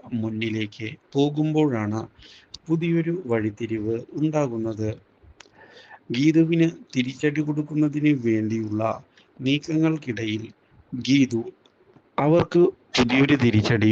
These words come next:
കൊടുത്തിരിക്കുകയാണ്. കുടിക്കാൻ കൊടുത്തതിൽ മയക്കുമരുന്ന് കലർത്തി കൊടുക്കുകയും ഇതോടെ അനാർക്കലിക്കും കൂട്ടർക്കും സ്വർണ്ണാഭരണങ്ങളും മറ്റും നഷ്ടമാവുകയും ചെയ്ത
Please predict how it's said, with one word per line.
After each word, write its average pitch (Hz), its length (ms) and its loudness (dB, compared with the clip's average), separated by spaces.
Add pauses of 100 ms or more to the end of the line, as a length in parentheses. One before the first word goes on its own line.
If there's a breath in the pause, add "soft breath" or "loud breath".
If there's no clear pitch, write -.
(120)
കൊടുത്തിരിക്കുകയാണ്. 123 1080 4 (1160)
കുടിക്കാൻ 113 500 -4
കൊടുത്തതിൽ 107 460 -4 (840 loud breath)
മയക്കുമരുന്ന് 170 760 4 (320)
കലർത്തി 151 480 -2
കൊടുക്കുകയും 110 680 -4 (300)
ഇതോടെ 107 400 -6 (800 soft breath)
അനാർക്കലിക്കും 165 720 0 (100)
കൂട്ടർക്കും 113 560 -4 (440)
സ്വർണ്ണാഭരണങ്ങളും 165 1040 0 (180)
മറ്റും 110 320 -6 (320)
നഷ്ടമാവുകയും 110 880 2 (360)
ചെയ്ത 151 280 4